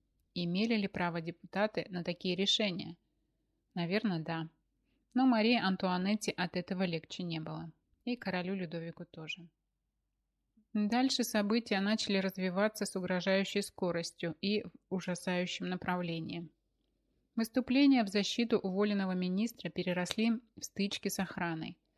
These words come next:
а те в настоящий бунт. А еще через неделю толпа целеустремленно штурмовала Бастилию, желая получить оружие.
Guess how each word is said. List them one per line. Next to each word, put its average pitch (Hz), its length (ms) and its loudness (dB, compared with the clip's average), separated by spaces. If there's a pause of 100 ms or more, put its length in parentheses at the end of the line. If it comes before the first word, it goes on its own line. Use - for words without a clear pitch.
(260)
а 190 120 0
те 240 340 2
в 240 80 -10
настоящий 185 640 -2
бунт. 165 480 -6 (760)
А 190 140 2
еще 202 280 2
через 196 260 0
неделю 175 420 0
толпа 185 460 2
целеустремленно 190 800 -2
штурмовала 175 600 -2
Бастилию, 180 720 -2 (420)
желая 226 340 4
получить 185 480 -2
оружие. 170 600 -4